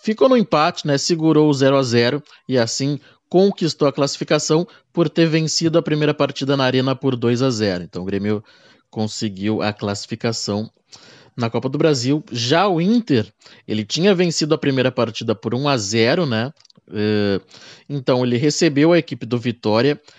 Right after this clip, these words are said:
e acabou perdendo por três a um. O Colorado, do até então treinador Mi-, Miguel Ángel Ramírez, né, teve uma atuação sofrível no jogo.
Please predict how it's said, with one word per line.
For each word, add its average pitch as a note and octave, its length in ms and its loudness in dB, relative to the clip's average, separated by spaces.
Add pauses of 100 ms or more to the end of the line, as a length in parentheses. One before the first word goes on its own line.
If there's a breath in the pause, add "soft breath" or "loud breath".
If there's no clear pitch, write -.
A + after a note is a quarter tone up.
(200 soft breath)
e B2 80 0
acabou B2 360 0
perdendo C#3+ 580 2
por D3+ 260 0 (160)
três D#3 400 2
a E3 140 2
um. A2+ 160 -2
O E2 100 -12 (480 soft breath)
Colorado, B2 520 0
do B2 200 0
até B2 260 0
então C#3 440 0
treinador A#2+ 580 0 (380 soft breath)
Mi-, A2 340 0
Miguel B2+ 440 0
Ángel C3 260 -2
Ramírez, C3+ 420 0
né, B2+ 180 -2
teve B2+ 600 0 (320 loud breath)
uma A2+ 400 -2
atuação B2 720 -2
sofrível D3 840 0
no A2 120 0
jogo. A#2 480 -2